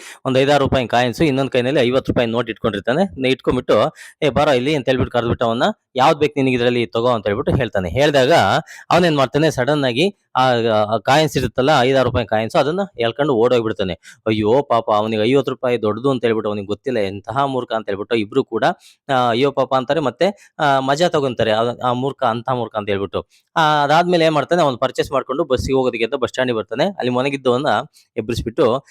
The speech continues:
ಅಲ್ಲ ಕಣೋ, ನೀನು ಎಷ್ಟು ಮೂರ್ಖನೋ ನೀನು, ಐವತ್ತು ರೂಪಾಯಿ ತಗೊಂಬರ್ದಲ್ವೇನೋ ನೀನು, ಇದು ಚಿಕ್ಕದಲ್ವೇನೋ ಐದಾರು ರೂಪಾಯಿ ಅಂತ ಹೇಳಿದಾಗ ಅವನೇನ್ ಮಾಡ್ತಾನೆ, "ಆ, ಸ್ವಾಮಿ, ಅವನು ಡೈಲಿ ನನ್ನನ್ನು ಹೀಗೆ ಕರೀತಾನೆ, ಕರೆದ್ಬಿಟ್ಟು ನನ್ನ ಮೂರ್ಖತನ, ಅವನು ದಡ್ಡ ಅಂತ ಹೇಳ್ಬಿಟ್ಟು ಎಲ್ಲರಿಗೂ ಕೂಡ ತೋರಿಸ್ತಾ ಇರ್ತಾನೆ. ಆ,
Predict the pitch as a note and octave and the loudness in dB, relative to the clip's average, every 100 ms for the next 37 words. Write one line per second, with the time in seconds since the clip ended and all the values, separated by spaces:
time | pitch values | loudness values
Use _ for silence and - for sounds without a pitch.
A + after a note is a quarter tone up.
0 | - - C#3 D#3+ C3+ B2+ C#3+ C#3+ C3+ B2 | -10 -2 0 0 0 0 0 0 0 0
1 | A#2+ - F#3 D3 C#3 C3+ A#2 A2 G2 C3+ | -2 -2 0 0 0 0 -2 -4 -2 -2
2 | C#3+ _ - C#3 E3+ E3+ D#3 D3 C#3+ C#3 | -2 _ -2 2 2 2 0 2 2 0
3 | A#2+ A#2 B2 C3+ A#2 G2 G2+ C#3+ B2+ B2 | 0 0 0 0 0 -2 0 0 0 -2
4 | - - C#3+ C#3 A#2+ B2+ B2 C#3 B2 - | -10 -6 -2 0 0 0 2 0 0 -2
5 | A2 A2 G#2+ G2 C#3 B2 G#2+ G#2+ A#2+ A2+ | -2 -2 -2 0 2 0 -2 -2 -2 -2
6 | G2+ D3 A2+ C3+ - - - - A2+ - | -2 -2 -2 -2 -6 -20 -10 -2 -2 0
7 | A#2 D3 F#3+ - _ - C#3 C3 A#2+ C#3 | 0 0 -2 -6 _ -2 0 0 0 2
8 | E3+ D3+ C#3+ C#3 C3 G#2+ C3+ D3 D#3 C#3 | 2 0 -2 -2 -2 0 2 2 2 0
9 | B2 A#2+ A2+ E3 F3 A#2+ C3 C#3 C3+ B2+ | -2 -4 -2 -2 -2 -2 0 -2 0 0
10 | B2 A#2+ B2 B2+ B2+ A#2+ A#2+ A#2 A#2+ G#2+ | 0 -2 -4 -2 -2 0 0 0 -2 -2
11 | G#2+ G#2+ A#2 A2+ A2+ A2+ G#2+ A2 A2+ A#2 | -2 0 0 0 -6 -6 -4 -2 -4 -6
12 | - G#2+ - A2 - A2 - G#2 D3+ F#3+ | -8 -6 -2 -2 -2 -6 -4 -2 0 -2
13 | - - - | -10 -18 -2